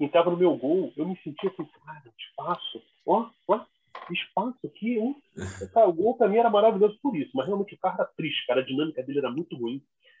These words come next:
É, antes desse carro eu tive Fusca, e isso daí que eu vou falar é sério, tá? É sério, sem brincadeira.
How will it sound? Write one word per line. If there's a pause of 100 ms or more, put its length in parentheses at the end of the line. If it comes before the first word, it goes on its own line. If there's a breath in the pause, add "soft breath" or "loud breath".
(220 soft breath)
É,
antes
desse
carro
eu
tive
Fusca, (540)
e
isso
daí
que
eu
vou
falar
é
sério,
tá? (100)
É
sério, (340)
sem
brincadeira.